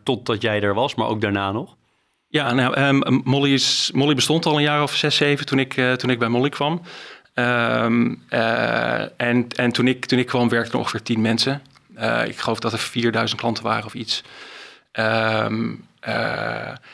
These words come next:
Speaker 2: en toen ik vijf jaar later wegging, werkten er tweehonderd mensen. Eh, we hadden ruim honderdduizend klanten. Ehm, we werden toen gewaardeerd op, eh, nou, ergens boven de honderd miljoen. Ehm, een jaar later werd Molly, eh, haalde Molly nog een keer financiering op, werd het gewaardeerd op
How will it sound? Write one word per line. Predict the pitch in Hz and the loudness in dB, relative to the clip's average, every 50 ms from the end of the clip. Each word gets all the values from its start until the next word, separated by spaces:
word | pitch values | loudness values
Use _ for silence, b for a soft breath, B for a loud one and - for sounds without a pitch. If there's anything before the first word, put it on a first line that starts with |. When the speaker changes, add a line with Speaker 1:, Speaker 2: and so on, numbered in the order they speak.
| B B _ | B B _
Speaker 2:
en | - 123 127 127 120 123 - - | 0 2 2 2 0 0 -6 -4
toen | - 139 123 | 0 2 2
ik | 127 123 127 - - - - - - - - | 2 0 -2 -4 -8 -8 -8 -10 -12 -16 -8
vijf | - - 131 135 135 | -4 -2 0 0 2
jaar | 135 123 123 | 2 2 2
later | 123 120 123 120 - 120 | 2 2 0 0 -2 -2
wegging, | 113 120 123 120 - - 120 117 113 | 0 0 0 0 0 0 2 2 2
werkten | 117 117 117 - - | 2 0 0 -2 -6
er | 113 - | -6 -2
tweehonderd | - 131 120 117 117 117 117 117 | -2 0 2 2 2 2 2 2
mensen. | 117 113 113 113 - 120 117 110 107 110 - - | 2 2 2 2 2 0 0 0 -2 -6 -12 -12
Eh, | - 117 113 113 110 110 | -8 -6 -4 -2 -2 -2
we | 113 110 | 0 0
hadden | 110 110 117 117 110 | 0 0 2 0 0
ruim | 107 117 110 113 | 0 0 0 0
honderdduizend | 110 117 110 113 110 110 107 101 110 104 | 0 0 0 0 0 0 -2 -2 -4 -4
klanten. | - 113 113 110 - 113 107 - B B B B B B B B B B B B B B _ | -2 -2 -2 -2 -4 -6 -8 -10 B B B B B B B B B B B B B B _
Ehm, | _ - 110 113 113 113 113 113 113 113 110 107 113 110 117 113 | _ -4 -2 0 2 2 2 2 2 2 2 2 0 -2 -2 -4
we | - - 117 | -4 -2 0
werden | 110 117 120 117 113 | 0 2 0 0 0
toen | - 123 110 | 0 -2 -2
gewaardeerd | - 117 117 113 113 117 113 120 117 - - - | 0 -2 0 2 2 2 2 2 0 -2 -6 -4
op, | - 120 120 120 - - - | -2 -2 -2 -2 -2 -2 0
eh, | 113 | 0
nou, | 110 113 110 113 117 117 | 0 0 0 0 -2 -2
ergens | 117 117 113 - - | -2 -2 -2 -4 -2
boven | 110 117 110 107 117 | 0 0 0 0 0
de | 110 | 0
honderd | 107 117 113 113 104 | 0 0 0 0 0
miljoen. | 110 110 110 113 110 107 107 107 B B B B B B B B B B B B _ _ | 0 0 0 0 0 -2 -6 -10 B B B B B B B B B B B B _ _
Ehm, | - 117 113 113 113 113 110 110 110 113 113 117 | -2 0 2 2 2 2 2 2 2 2 2 0
een | 117 - - 117 | 0 0 0 0
jaar | 117 120 120 123 | 2 2 2 2
later | 120 117 113 117 117 - 117 | 2 2 2 0 0 0 0
werd | 113 113 - | 0 0 2
Molly, | 123 117 113 117 117 113 113 | 2 2 4 2 2 2 2
eh, | 117 117 | 2 2
haalde | 113 110 113 113 120 110 110 | 2 2 2 2 2 2 2
Molly | 120 117 113 | 2 4 4
nog | 117 120 | 2 2
een | 117 - | 2 0
keer | 120 107 | -4 -4
financiering | - 110 107 - - 113 117 107 110 113 | -2 -2 -2 -2 0 0 0 2 2 2
op, | 113 110 | 2 2
werd | - 117 110 | 0 -2 -2
het | - - | -4 -6
gewaardeerd | - 113 110 110 113 107 104 - | -4 -2 0 0 0 -2 -2 -4
op | - 117 113 117 | -6 -6 -6 -6